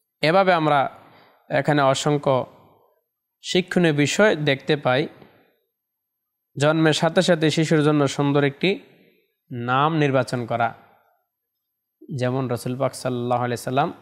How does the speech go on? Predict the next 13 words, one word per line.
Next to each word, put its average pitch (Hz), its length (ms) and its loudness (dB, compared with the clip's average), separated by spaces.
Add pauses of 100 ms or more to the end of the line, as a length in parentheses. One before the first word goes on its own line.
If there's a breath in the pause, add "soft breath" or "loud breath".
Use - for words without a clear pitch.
(140)
আবু 127 180 -6
তালহার 127 440 0 (720)
সন্তানের 131 500 -2
নাম 127 240 -2
রাখলেন 156 320 -4 (140)
আব্দুল্লাহ। 131 500 -2 (580)
আব্দুল্লাহ 180 460 4
এবং 190 200 2
আব্দুর 170 300 2
রহমান 165 560 0 (520)
আল্লাহ 151 280 4
তাআলার 156 320 2
কাছে 156 280 -2